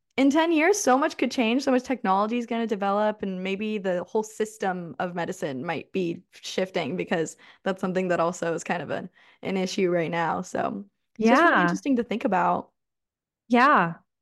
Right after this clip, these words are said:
Speaker 2: Yeah, for sure. For sure.
Speaker 1: <laughs>
Speaker 2: <laughs>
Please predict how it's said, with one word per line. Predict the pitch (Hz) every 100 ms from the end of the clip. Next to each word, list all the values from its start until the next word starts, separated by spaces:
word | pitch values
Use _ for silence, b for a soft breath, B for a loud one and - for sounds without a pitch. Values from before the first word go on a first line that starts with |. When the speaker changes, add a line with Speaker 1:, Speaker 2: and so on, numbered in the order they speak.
| _
Speaker 2:
Yeah, | 240 240 - _
for | 226
sure. | 214 - 247 247 -
For | 208
sure. | 196 233
Speaker 1:
<laughs> | 247 233 415 381 - 285 - _
Speaker 2:
<laughs> | 285 339 359 403 381 381 359 359 330 359 349